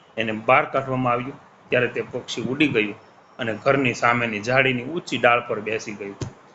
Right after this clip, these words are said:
વેપારીને તેના પ્રિય પક્ષીએ તેને આ રીતે છેતરતા જોઈ અને એને વધુ આશ્ચર્ય થયું. પાંજરામાં પાછા ફરવાની ઝંખનાનો જવાબ આપ્યા વિના પક્ષીએ કહ્યું કે, "અરે મૂર્ખ વેપારી,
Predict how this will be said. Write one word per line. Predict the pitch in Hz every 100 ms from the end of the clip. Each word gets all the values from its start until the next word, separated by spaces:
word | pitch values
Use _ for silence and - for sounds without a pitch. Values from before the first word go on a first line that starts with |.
| _ -
વેપારીને | 156 180 170 151 139
તેના | 135 127
પ્રિય | - 156 143
પક્ષીએ | - 135 - 165 160
તેને | - 135 127
આ | 127
રીતે | 135 127
છેતરતા | - 143 160 143 139
જોઈ | 117 127 110 - - - -
અને | 117 123
એને | 120
વધુ | 113 127 139
આશ્ચર્ય | 113 113 - 135 107
થયું. | 104 95 - - - _ _
પાંજરામાં | 143 160 156 151 131
પાછા | 127 143 147
ફરવાની | 127 139 135 123
ઝંખનાનો | 110 135 131 139 123 120
જવાબ | 135 143
આપ્યા | 131 135 123
વિના | 123 110
પક્ષીએ | 135 127 - 135
કહ્યું | 117 131 131 110 - _ _ - 117
કે, |
"અરે | 120 139
મૂર્ખ | 120 127 127 127
વેપારી, | 120 117 120 120